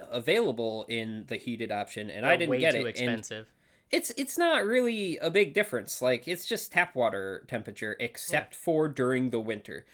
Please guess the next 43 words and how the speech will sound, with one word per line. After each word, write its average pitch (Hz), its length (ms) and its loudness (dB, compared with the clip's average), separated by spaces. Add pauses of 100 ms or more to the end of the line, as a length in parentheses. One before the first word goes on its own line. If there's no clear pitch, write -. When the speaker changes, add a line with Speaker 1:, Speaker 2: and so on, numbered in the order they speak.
Speaker 2:
Right. 202 200 4
Speaker 1:
Now, 131 140 6
when 135 180 2
you, 185 160 2 (140)
when 139 220 0
you 214 440 -4 (100)
use 165 280 -4
it 113 240 -4 (260)
first - 340 -2
thing 170 200 0
in 151 80 0
the 131 80 2
morning, 147 500 0
after 139 340 -2
your 131 200 2
pipes 139 420 -4
are, 139 140 -2
like, 127 280 2
cold, 165 760 4
almost 147 420 2
Speaker 2:
Yeah. 113 160 2
Speaker 1:
frozen, 180 420 0 (280)
and 123 160 0
you 175 100 2
turn 185 340 -2
that 165 240 -2
thing 165 220 2
on, 160 280 -2 (360)
uh, 107 320 0
there 165 240 4
is 120 100 0
nothing 156 380 0
more 147 180 4
jarring 131 440 6
than 123 120 2
the 120 60 -2
combination 120 560 0
of 101 120 -8
what 107 180 -2
you 110 200 -6
just 160 240 -2
described, 175 500 0
Kevin, 170 300 0